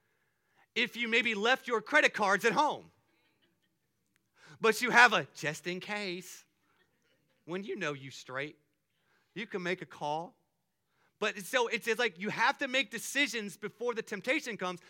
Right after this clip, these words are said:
And, and, and so that is what dealing with desire does, is it,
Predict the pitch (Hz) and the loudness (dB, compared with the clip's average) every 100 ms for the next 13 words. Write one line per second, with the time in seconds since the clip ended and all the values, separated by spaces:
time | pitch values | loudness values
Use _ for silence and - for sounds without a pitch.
0 | - - 208 202 214 208 190 _ - 208 | -14 -2 -2 0 0 0 -4 _ -6 -4
1 | 202 185 220 285 254 240 170 220 233 220 | -2 2 4 2 0 -4 -2 0 -2 -2
2 | 214 - 180 170 170 190 190 156 143 _ | -6 -6 -6 -2 0 2 2 -2 -6 _
3 | _ _ _ _ 143 120 202 90 - - | _ _ _ _ -16 0 0 0 -8 -16
4 | - _ _ _ _ - 180 180 190 | -16 _ _ _ _ -2 0 2 0